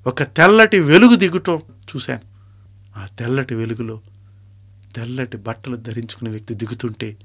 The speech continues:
ఆశ్చర్యపోయాను. లోకజ్ఞానం లేనివాడిని కాదు.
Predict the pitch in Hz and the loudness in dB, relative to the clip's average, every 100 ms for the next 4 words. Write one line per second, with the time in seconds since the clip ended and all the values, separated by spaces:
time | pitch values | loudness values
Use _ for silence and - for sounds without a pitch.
0 | _ _ _ _ _ 107 135 - 185 170 | _ _ _ _ _ -12 -8 -6 -6 -8
1 | - 131 123 - _ _ _ - _ _ | -10 -12 -12 -16 _ _ _ -20 _ _
2 | _ _ _ - 127 151 175 139 147 139 | _ _ _ -4 -2 0 -4 -2 -2 -2
3 | 135 131 131 127 117 117 120 123 | -4 -4 -4 -6 -8 -6 -6 -6